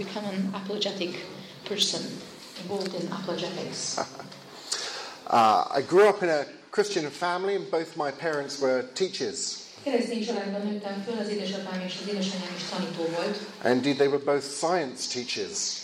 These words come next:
Speaker 1: Mind a ketten, ö, reáltárgyakat oktattak.
Speaker 2: Uh, so from an early age, I grew up in a home that discussed issues of science and religion.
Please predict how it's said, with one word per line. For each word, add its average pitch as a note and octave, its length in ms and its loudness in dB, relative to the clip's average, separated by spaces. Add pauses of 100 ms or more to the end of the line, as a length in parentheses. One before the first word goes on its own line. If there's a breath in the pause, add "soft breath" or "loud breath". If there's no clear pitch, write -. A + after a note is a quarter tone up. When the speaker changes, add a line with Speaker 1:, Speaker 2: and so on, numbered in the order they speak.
Speaker 1:
Mind B3 140 0
a A3+ 100 -2
ketten, F#3 800 -4
ö, G3+ 40 -2 (120)
reáltárgyakat F3+ 720 -2
oktattak. E3+ 680 -2 (180)
Speaker 2:
Uh, A#2 320 4
so D3+ 220 6
from D3 180 0
an C#3 100 0
early C#3+ 360 0
age, C3 560 -2
I - 60 -6
grew C3 160 2
up A#2+ 120 -2
in B2+ 60 -4
a A2+ 140 -2
home A#2 460 -2
that A#2 220 0
discussed - 840 0
issues A#2+ 400 0
of A2 280 0
science A#2 640 0
and A2+ 120 0
religion. B2 380 0